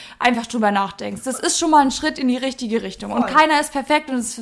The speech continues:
Speaker 1: verlangen wir ja auch von keinem. Aber wenn jeder so krass egoistisch wär, wie viele Menschen, die ich kenn, dann Prost Mahlzeit, ähm, gibt's uns bald nicht mehr.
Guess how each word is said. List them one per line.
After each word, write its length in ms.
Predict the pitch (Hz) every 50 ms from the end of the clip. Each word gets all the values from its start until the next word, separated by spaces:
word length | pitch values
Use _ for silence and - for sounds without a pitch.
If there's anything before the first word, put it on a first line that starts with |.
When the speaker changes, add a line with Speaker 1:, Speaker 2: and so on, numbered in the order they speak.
| 214
Speaker 1:
verlangen 520 | - - 233 220 226 220 233 254 277 277 247
wir 100 | 202 202
ja 140 | 196 196 196
auch 160 | 202 208 -
von 180 | - 214 208
keinem. 380 | 202 - 220 214 220 240 247 247 - - - - - - - _
Aber 720 | - 214 220 214 220 220 220 220 214 208 208 214 - - - -
wenn 240 | 226 247 254 269 254
jeder 340 | 226 294 339 370 359 349 339
so 120 | 349 285
krass 320 | - - - 330 349 349 -
egoistisch 680 | - 240 247 247 - 302 294 - - 233 214 - 202
wär, 380 | 202 220 208 214 220 247 269 262 - - - - _
wie 440 | 220 226 247 240 247 247 240 226 214 220 - - - -
viele 220 | - 320 339 302 254
Menschen, 300 | 214 214 220 - - 214
die 60 | 208
ich 120 | - -
kenn, 360 | - 262 254 247 247 269 277
dann 380 | 247 240 240 240 240 247 247 - - - _ _ _ -
Prost 280 | - 240 262 254 254 -
Mahlzeit, 560 | 240 254 254 277 - 285 254 254 254 254 - -
ähm, 640 | 240 233 233 233 233 233 233 233 233 233 240 - _ _ 214
gibt's 220 | 269 269 262 -
uns 120 | 262 247 247
bald 180 | 233 226 214
nicht 160 | 208 196 175
mehr. 240 | 196 196 196 196 165